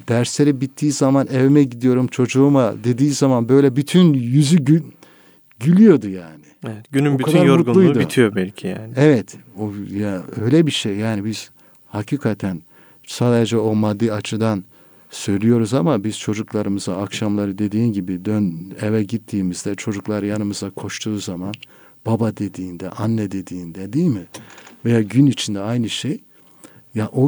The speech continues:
Speaker 1: güzelliği, o muhabbeti başka bir şeyde bulamayız yani biz.
Speaker 2: Evet.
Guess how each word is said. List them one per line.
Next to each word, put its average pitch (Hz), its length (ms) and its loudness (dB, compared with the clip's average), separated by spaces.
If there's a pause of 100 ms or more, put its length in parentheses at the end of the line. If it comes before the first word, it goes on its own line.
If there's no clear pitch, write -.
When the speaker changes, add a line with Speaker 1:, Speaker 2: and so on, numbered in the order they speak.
Speaker 1:
güzelliği, 143 640 4 (100)
o 147 280 6 (160)
muhabbeti 127 680 0
başka 123 480 0
bir 120 100 0
şeyde 110 420 -2
bulamayız 104 600 0
yani - 200 -20
biz. - 80 -20
Speaker 2:
Evet. 104 460 -8